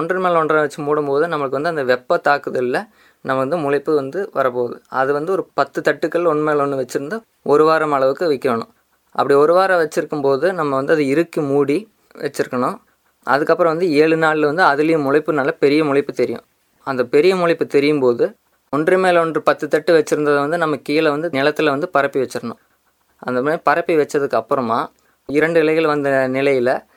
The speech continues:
நம்ம வந்து ஹியூமிக் ஆசிட் புள்ளி அஞ்சு சதவீதம் வச்சு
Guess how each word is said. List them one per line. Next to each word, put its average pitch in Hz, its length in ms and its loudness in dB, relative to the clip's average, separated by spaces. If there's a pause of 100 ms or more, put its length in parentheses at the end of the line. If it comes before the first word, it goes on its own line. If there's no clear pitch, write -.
(340)
நம்ம 147 180 0 (120)
வந்து 147 120 -2 (120)
ஹியூமிக் 165 400 -2
ஆசிட் 147 280 -4 (380)
புள்ளி 147 320 0
அஞ்சு 139 240 -8
சதவீதம் 135 480 2
வச்சு 120 220 -6